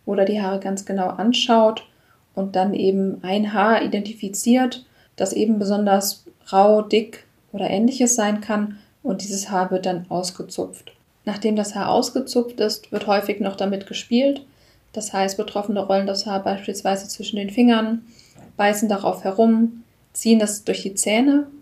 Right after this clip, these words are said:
Manche Betroffene schlucken die ausgerissenen Haare auch herunter. Und das ist etwas, das medizinisch auch sehr gefährlich werden kann, wenn sich ein sogenannter Trichobezoar im Magen bildet, also sozusagen ein Haarklumpen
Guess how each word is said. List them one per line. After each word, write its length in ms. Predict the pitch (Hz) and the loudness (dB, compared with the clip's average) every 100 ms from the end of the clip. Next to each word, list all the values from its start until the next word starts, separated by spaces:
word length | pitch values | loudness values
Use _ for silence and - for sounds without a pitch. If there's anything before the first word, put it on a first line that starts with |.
| _ _ _ _ _ - | _ _ _ _ _ -8
Manche 280 | 196 220 233 | -4 -2 -2
Betroffene 560 | 233 - 214 214 208 | -4 0 2 2 0
schlucken 340 | - 214 240 214 | 0 0 0 0
die 140 | 196 | 2
ausgerissenen 640 | 196 196 196 208 208 202 | 2 0 -4 -4 -4 -2
Haare 300 | 196 190 190 | -2 0 2
auch 200 | 180 185 | 0 0
herunter. 560 | - - 233 262 247 247 - _ _ _ | -4 0 2 4 2 2 -8 _ _ _
Und 160 | 202 190 | -4 -2
das 140 | 196 | -2
ist 140 | 214 - | -2 -4
etwas, 340 | - 202 - | -2 -4 -2
das 300 | 190 190 - | -4 -4 -4
medizinisch 560 | 196 196 - 240 277 - | -4 -4 2 4 4 2
auch 120 | 233 | 2
sehr 220 | 220 214 | 4 4
gefährlich 500 | 220 - 208 262 277 | 4 2 2 2 2
werden 260 | 240 226 226 | 4 4 2
kann, 360 | - 214 214 226 _ _ _ _ - | 0 -2 -2 -4 _ _ _ _ -4
wenn 200 | 196 196 | -2 -2
sich 220 | 196 - | -4 -4
ein 180 | 190 190 | -2 -2
sogenannter 680 | 202 208 190 196 180 185 | -2 -2 -2 0 -2 -2
Trichobezoar 1200 | - 220 240 269 240 226 226 - 190 196 220 247 233 | -2 0 2 2 2 2 0 0 0 0 0 -2 -2
im 140 | 196 | -2
Magen 380 | 185 208 262 254 | 0 2 4 6
bildet, 460 | 233 240 226 226 - _ - | 8 8 4 2 -8 _ -8
also 160 | 214 | -4
sozusagen 460 | 196 190 - 196 196 | -2 -2 -2 -2 -2
ein 180 | 190 196 | -6 -4
Haarklumpen 760 | 202 208 - 190 - 196 196 | -4 -4 -2 -4 -4 -8 -8